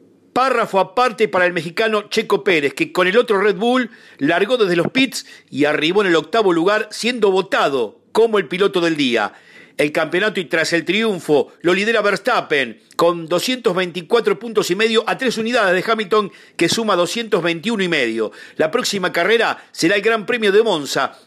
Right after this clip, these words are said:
el doce de septiembre, otra de las míticas competencias de la Fórmula uno, donde se volverá a recurrir a la carrera sprint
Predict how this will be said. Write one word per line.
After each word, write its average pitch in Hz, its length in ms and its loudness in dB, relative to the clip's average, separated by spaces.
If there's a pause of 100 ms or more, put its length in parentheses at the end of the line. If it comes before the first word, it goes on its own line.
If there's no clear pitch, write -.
el 196 160 0
doce 240 240 2
de 196 120 2
septiembre, 175 680 0 (240)
otra 254 320 2
de 185 80 0
las 185 160 0
míticas 214 400 -4
competencias 190 680 0
de 175 60 0
la 185 80 2
Fórmula 202 380 2
uno, 254 320 0 (260)
donde 175 420 0
se 185 200 2
volverá 196 480 4
a 175 60 0
recurrir 190 580 0
a 180 80 0
la 185 120 2
carrera 226 300 2
sprint 214 520 -2